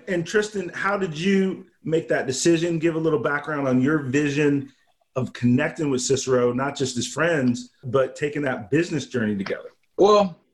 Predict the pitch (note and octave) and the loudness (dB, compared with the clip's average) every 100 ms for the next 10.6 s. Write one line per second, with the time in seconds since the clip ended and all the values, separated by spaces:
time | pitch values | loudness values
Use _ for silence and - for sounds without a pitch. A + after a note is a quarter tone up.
0 | - D3+ E3+ F#3+ F#3+ F#3 F3 F3 E3+ D#3 | 0 0 2 0 0 0 0 0 0 -2
1 | _ _ _ - C#3 E3 D#3+ C#3+ C3 D#3+ | _ _ _ -6 -2 -2 -2 -4 0 0
2 | C#3+ D#3+ D3 C#3+ D#3 C#3+ C3+ B2 A#2 A#2+ | 0 0 0 0 -2 0 -2 0 0 0
3 | C3+ C#3+ C#3 D3 C#3+ C#3+ D3 C#3+ C#3+ D#3+ | 2 0 0 0 0 -4 -2 -2 -2 -2
4 | D#3 _ _ _ _ _ _ _ _ B2 | -2 _ _ _ _ _ _ _ _ -4
5 | D#3+ D3 C#3+ C#3 C3+ C3 D3+ F3+ E3 E3 | 2 4 4 4 2 0 0 0 0 0
6 | E3 D#3+ D3+ D3 C3 D3 C#3+ - E3 C#3 | 2 4 2 0 -2 0 0 -2 -4 0
7 | D3+ D3 C#3 C#3 C3+ B2+ C3 D#3+ D#3 C#3 | 2 2 2 -2 0 2 2 2 2 0
8 | B2+ A#2 C3 B2+ A#2+ - C3+ C3 D#3+ D#3 | -4 -4 -2 0 -4 -4 -2 4 4 6
9 | C#3+ C3 D#3 D3 C#3+ C#3 C3+ C#3 C3+ B2+ | 4 0 -2 2 2 2 0 0 2 2
10 | B2 - F#3+ D#3 B2 A#2 | 0 0 2 2 0 -6